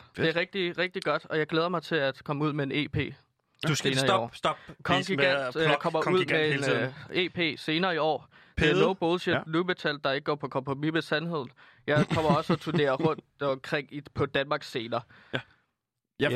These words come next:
Speaker 2: Yes.
Speaker 1: vi kan jo ikke
Speaker 3: Må
Speaker 1: rigtig
Speaker 3: jeg
Speaker 1: komme ud af
Speaker 3: høre?
Speaker 1: landet
Speaker 3: Okay,
Speaker 1: for tiden.
Speaker 3: fint, så tager
Speaker 2: Nej.
Speaker 3: vi den. Må jeg høre præcis, hvor,
Speaker 1: Åh, ja.
Speaker 3: øh, hvor, øh, vil du have kaffe? Har du kaffe?
Speaker 1: Der kommer nu, tror jeg.
Speaker 3: Mere kaffe. Jonas, vores producer, kan lige hente noget mere kaffe. Øh, vi har sådan en øl, hvis du kunne tænke dig.
Speaker 1: Fornemt.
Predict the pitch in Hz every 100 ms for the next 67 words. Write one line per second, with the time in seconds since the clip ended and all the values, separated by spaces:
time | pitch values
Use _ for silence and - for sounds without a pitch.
0 | 131 127 123 123 - 143 143 143 - 135
1 | 127 156 196 190 214 220 127 208 190 147
2 | 170 165 - 160 165 156 175 214 - 175
3 | - 220 - - - _ _ _ _ 143
4 | 175 202 190 _ _ - - - 110 156
5 | 151 143 135 131 127 156 185 175 165 147
6 | 143 165 190 202 - _ _ _ _ 180
7 | 185 175 180 - _ _ _ _ 151 190
8 | 156 156 151 - 165 202 190 170 175 165
9 | - 175 208 180 147 151 156 165 151 147
10 | 143 143 135 123 131 - - - - -
11 | 139 127 151 170 180 190 175 147 151 120
12 | 143 -